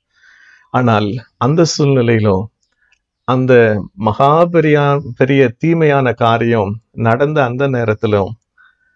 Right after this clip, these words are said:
ஆண்டவர் வந்து ஒரு பெரிய ஆச்சரியமான ஒரு பிளெஸ்ஸிங்கை அந்த சிலுவைக்கு பின்னால மறைத்து வைத்திருந்தார். அதனாலதான் குட் ஃப்ரைடேன்னு நம்ம சொல்றோம் அந்த ஒரு ஈவென்ட்டை. God concealed good behind the evil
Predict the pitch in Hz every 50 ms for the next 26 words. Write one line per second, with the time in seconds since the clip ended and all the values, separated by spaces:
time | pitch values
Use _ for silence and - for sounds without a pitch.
0 | _ _ _ - 104 117 127 120 123 120 117 113 110 110 117 123 117 101 92 104
1 | 120 127 - _ _ _ - - 117 104 104 - 110 107 113 127 135 139 127 113
2 | 101 104 113 117 - - 147 139 139 135 135 131 131 127 127 127 127 127 127 120
3 | 113 110 110 104 98 98 107 110 117 113 - - - 147 143 127 110 104 98 90
4 | 117 - _ _ _ _ _ _ - - - _ - 117 117 110 104 - - 147
5 | 156 160 147 143 131 - - - 113 104 95 87 101 - _ - 135 139 143 143
6 | 131 120 110 107 104 101 98 113 120 120 - - 139 113 101 - - 104 95 95
7 | 82 87 87 85 - 127 - _ - - 120 123 123 120 117 117 113 127 123 117
8 | 110 110 110 _ _ _ _ _ _ _ _ _ - 120 117 107 107 143 143 -
9 | - 147 143 139 135 127 120 131 127 127 123 117 117 113 107 - 120 110 107 104
10 | 110 107 104 98 98 101 104 98 92 82 80 104 104 95 95 98 98 98 90 90
11 | - 98 82 - - _ _ _ _ _ _ _ _ _ _ - 113 107 127 131
12 | 131 131 131 - 127 123 131 131 - - 151 147 143 139 135 127 113 104 98 131
13 | 139 123 107 - - - _ _ _ _ - 120 123 120 117 147 135 135 135 131
14 | 127 123 117 120 110 104 101 110 127 151 156 135 120 101 95